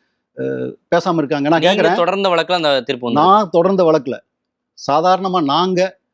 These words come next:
Speaker 1: எங்க சொந்த கை காசுல செலவு பண்ணி நீதிமன்றத்துக்கு போய் ஒரு தீர்ப்பு வாங்க முடியுதுன்னு சொன்னா, தமிழ்நாடு அரசாங்கம் போன வருஷம் முயற்சி செஞ்சிருந்தா, இந்த வருஷம் மத்திய அரசாங்கத்திட்ட இருந்து பணத்தை வாங்கியிருக்க முடியும்.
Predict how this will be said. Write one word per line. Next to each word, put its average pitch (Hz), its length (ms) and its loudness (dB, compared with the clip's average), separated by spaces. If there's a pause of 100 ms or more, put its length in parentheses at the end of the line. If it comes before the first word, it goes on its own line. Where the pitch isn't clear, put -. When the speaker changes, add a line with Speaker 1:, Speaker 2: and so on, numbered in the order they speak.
(260)
Speaker 1:
எங்க 139 220 -2
சொந்த 165 340 -2
கை 160 260 -2
காசுல 160 380 -2
செலவு 151 380 -2
பண்ணி 143 420 -2
நீதிமன்றத்துக்கு 139 600 -2
போய் 139 360 0
ஒரு 127 180 -6
தீர்ப்பு 165 300 -4
வாங்க 147 280 -2
முடியுதுன்னு 135 320 -2
சொன்னா, 117 400 -8 (520)
தமிழ்நாடு 202 400 2
அரசாங்கம் 180 580 0
போன 190 260 2
வருஷம் 180 260 -2
முயற்சி 160 340 0
செஞ்சிருந்தா, 139 360 0 (120)
இந்த 175 180 0
வருஷம் 165 240 0
மத்திய 151 240 0
அரசாங்கத்திட்ட 147 400 -4
இருந்து 175 120 -6
பணத்தை 190 300 -2
வாங்கியிருக்க 247 340 2
முடியும். 180 320 0